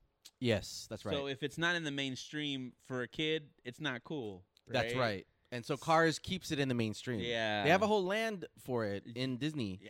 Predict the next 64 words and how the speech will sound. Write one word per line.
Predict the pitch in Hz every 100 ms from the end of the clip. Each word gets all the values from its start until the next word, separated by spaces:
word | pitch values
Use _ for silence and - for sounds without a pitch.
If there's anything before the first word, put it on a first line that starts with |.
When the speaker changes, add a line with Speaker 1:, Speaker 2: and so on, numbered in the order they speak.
| -
Speaker 2:
And | 156
they're | 165
selling | 147 165 151
three | 139 151
point | 135 147 131
six | 143 123
million | 131 120 127 131 131 123
dollar | 120 117 117 113 110 107 107
Speaker 1:
Porsches | 131 131 - 135 135 -
to | -
Speaker 2:
Porsches. | 143 143 - 117
Speaker 1:
grown | 185 185
men | 165 196 147 117 117 -
Speaker 2:
Yeah. | 127 160 175 156
Speaker 1:
who | 180
didn't | 185 185
grow | 139 156 147
up | 170
on | 147
that | 120
Speaker 2:
Do, | 131
Speaker 1:
movie. | 104 101 104
Speaker 2:
do | 139 143
you | 160
know | 160
who | 160
bought | 131 120 139
it? | 220 -
Does | 117
Speaker 1:
No. | 101 95
Speaker 2:
it |
say | 127
who | 135
bought | 127 147
Speaker 1:
No, |
Speaker 2:
it? | 131
Speaker 1:
no, | 73
Speaker 2:
No. |
Speaker 1:
it | 101
doesn't | 101 95
say | 76
who | 80
bought | - 67 65
it. | 67 _ _ _ _ -
Yeah. | 71 - - _ _ _ _ _ _ _ _ _ _ _ _
Speaker 2:
I | 123
mean, | 135 143 143
I | 131
knew | 139 143 165
it | 202 147
when | 139
we | 135
dis-, | 123 117 131
when | 123
dis-, | 120 113
when | 120 120
we | 113
discussed | 107 - 135 151
it |
a | 127
few | 139 131
weeks | 139 -
ago. | 156 156
Speaker 1:
Yes. | 127 104 - - -